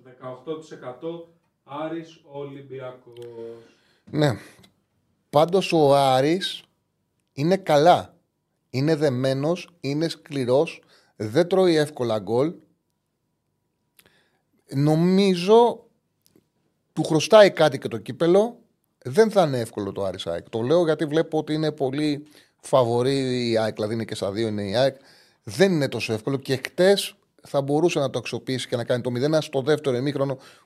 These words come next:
Speaker 2: που ήταν πιο θαραλέος. Δηλαδή είναι δεδομένο ότι πήγε ο... ότι στο ημίχρονο είπαν είναι ευκαιρία μας, πάμε να το πάρουμε. Ε,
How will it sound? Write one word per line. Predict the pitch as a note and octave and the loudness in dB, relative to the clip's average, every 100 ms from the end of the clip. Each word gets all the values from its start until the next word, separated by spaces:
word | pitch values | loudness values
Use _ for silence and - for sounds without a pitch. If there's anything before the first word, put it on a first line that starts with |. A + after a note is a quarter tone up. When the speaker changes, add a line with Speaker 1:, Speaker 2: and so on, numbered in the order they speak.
| _ | _
Speaker 2:
που | C3+ | -2
ήταν | C3+ C3 B2+ | 0 0 -2
πιο | - C#3 | -2 -4
θαραλέος. | B2+ A#2 A2 A2+ A2+ F#2 | 0 0 0 0 0 -2
Δηλαδή | G2 G2+ G#2+ G#2+ _ _ _ - | -6 -6 -6 -8 _ _ _ -8
είναι | B2+ B2+ | -6 -4
δεδομένο | A#2 A2 A2 C3 B2 | -4 -4 -2 -2 -2
ότι | A#2 A#2 | -4 -6
πήγε | G2 - B2+ A2 | -8 -6 -4 -2
ο... | G#2+ G2+ F#2+ F2 - _ - - | -2 -2 -4 -8 -14 _ -20 -16
ότι | F2+ A2+ A#2 | -10 -10 -10
στο | - A2 | -8 -6
ημίχρονο | B2 C3+ A#2+ B2+ | -4 -6 -6 -6
είπαν | B2+ B2 | -6 -6
είναι | A#2+ | -6
ευκαιρία | A#2 G#2 A2 C3 | -8 -6 -4 -2
μας, | B2+ A#2+ - | -4 -6 -4
πάμε | B2 A#2 | -4 -4
να | G2 | -6
το | |
πάρουμε. | - C3 B2 - _ _ _ _ _ _ _ _ - | -2 -2 -2 -10 _ _ _ _ _ _ _ _ -2
Ε, | B2+ C3 B2+ B2 A#2 A2+ A2 A2 G#2+ G2+ G2+ G2+ G2+ | 0 2 0 -2 -4 -6 -8 -8 -8 -10 -10 -10 -12